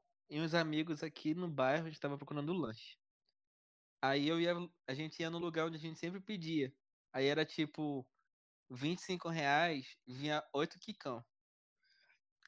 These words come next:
Aí a gente foi comprar refrigerante no outro lugar que era mais barato, que era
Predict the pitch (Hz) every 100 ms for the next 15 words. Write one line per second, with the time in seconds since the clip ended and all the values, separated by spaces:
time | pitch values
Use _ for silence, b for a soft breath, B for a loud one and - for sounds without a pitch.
0 | - _ - 135 139 143 170 196 214 190
1 | _ _ - 139 165 175 170 170 175 180
2 | 175 - 175 165 175 170 170 190 170 180
3 | 180 175 175 160 165 165 160 170 180 202
4 | 160 147 - - 139 139